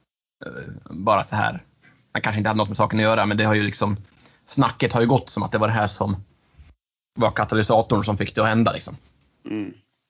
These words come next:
Speaker 2: Ja, det är intressant.
Speaker 1: Mm, skulle jag snacka med någon som var med i, med just då, typ Paul Ahlgren, eller någon som var med i besluten och vet vad det var som egentligen hände där och då.
Speaker 2: Mm.
Speaker 1: Det intresserar många.
Speaker 2: Yes.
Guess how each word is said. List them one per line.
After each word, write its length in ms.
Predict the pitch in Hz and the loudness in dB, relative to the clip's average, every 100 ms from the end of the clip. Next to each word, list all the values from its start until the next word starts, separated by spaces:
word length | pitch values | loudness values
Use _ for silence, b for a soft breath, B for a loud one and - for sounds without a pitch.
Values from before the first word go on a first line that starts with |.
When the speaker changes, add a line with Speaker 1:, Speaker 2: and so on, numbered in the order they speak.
| _ _ _ _ _ | _ _ _ _ _
Speaker 2:
Ja, 220 | 113 107 | -2 0
det 80 | 110 | 2
är 40 | 110 | -2
intressant. 600 | 120 139 123 139 - - _ - | -4 -2 -2 -2 -6 -20 _ -4
Speaker 1:
Mm, 220 | 120 120 | 2 2
skulle 220 | 117 120 | 2 2
jag 120 | 117 | 2
snacka 220 | 117 120 110 | 2 -2 -2
med 100 | 107 | -2
någon 160 | 107 | -4
som 80 | 104 | -2
var 180 | 110 110 | -2 -2
med 180 | 110 - | -2 -6
i, 300 | 107 107 - _ _ _ _ _ - | -8 -10 -14 _ _ _ _ _ 0
med 600 | 135 113 107 104 101 101 110 | 2 4 0 -2 -4 -8 -6
just 240 | 110 - | -6 -4
då, 180 | 110 - _ - | -6 -6 _ -4
typ 360 | - - - | -4 -4 -6
Paul 140 | - 104 | -2 0
Ahlgren, 380 | 110 104 98 - - | 2 2 0 -4 -4
eller 140 | 110 | -2
någon 120 | 110 | -2
som 120 | - | -2
var 100 | 104 | -2
med 300 | 92 85 69 | 0 0 -2
i 200 | 85 87 - | -2 -4 -6
besluten 840 | - 170 117 110 104 - 76 - - _ B B B B B - | -12 -6 -6 -2 -2 -2 -2 -2 -8 _ B B B B B -4
och 180 | 127 | 0
vet 140 | 113 104 | 2 2
vad 140 | 113 | 2
det 40 | 113 | 4
var 120 | 107 | 2
som 160 | 104 | 2
egentligen 240 | 104 104 110 | 0 2 4
hände 280 | 113 110 - - _ _ | 4 2 0 -12 _ _
där 400 | - - 98 78 | -20 -12 0 0
och 60 | 62 | 2
då. 160 | 92 - _ _ _ _ _ _ - | -6 -10 _ _ _ _ _ _ -12
Speaker 2:
Mm. 260 | 110 113 117 _ _ _ | -10 -10 -14 _ _ _
Speaker 1:
Det 80 | 120 | 0
intresserar 380 | 113 104 92 - | 2 2 2 0
många. 200 | - - _ _ _ _ _ _ _ _ _ _ _ _ _ 113 | -6 -10 _ _ _ _ _ _ _ _ _ _ _ _ _ -20
Speaker 2:
Yes. 400 | 107 - - | -20 -18 -18